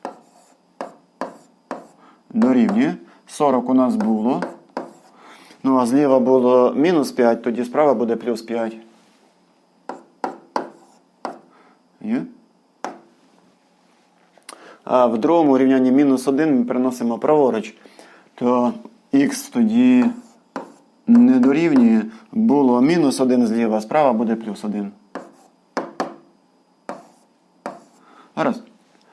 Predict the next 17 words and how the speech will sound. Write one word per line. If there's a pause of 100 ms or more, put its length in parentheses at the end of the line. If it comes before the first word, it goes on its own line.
(280)
То
вийде
в
першому
рівнянні,
що
п'ять
х (680)
дорівнює (400)
сорок
плюс
п'ять,
це
буде
сорок
п'ять. (3000)
Є?